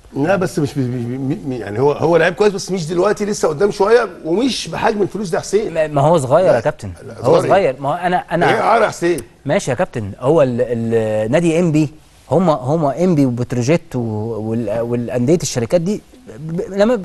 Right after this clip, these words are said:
Speaker 2: لما نلاقي الاهلي والزمالك بيكلموهم بي-، من الاخر يعني هم ايه، شطار في البيع.
Speaker 1: عمرها ما حصل في التاريخ يا حسين.
Speaker 2: ليه يا
Speaker 1: آه،
Speaker 2: كابتن؟
Speaker 1: كايه اعاره؟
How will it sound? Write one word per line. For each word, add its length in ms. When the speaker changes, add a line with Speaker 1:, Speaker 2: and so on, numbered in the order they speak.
Speaker 2:
لما 380
نلاقي 240
الاهلي 180
والزمالك 280
بيكلموهم 640
بي-، 200
من 180
الاخر 360
يعني 360
هم 200
ايه، 200
شطار 420
في 80
البيع. 420
Speaker 1:
عمرها 300
ما 100
حصل 240
في 80
التاريخ 280
يا 60
حسين. 340
Speaker 2:
ليه 120
يا 100
Speaker 1:
آه، 100
Speaker 2:
كابتن؟ 200
Speaker 1:
كايه 220
اعاره؟ 540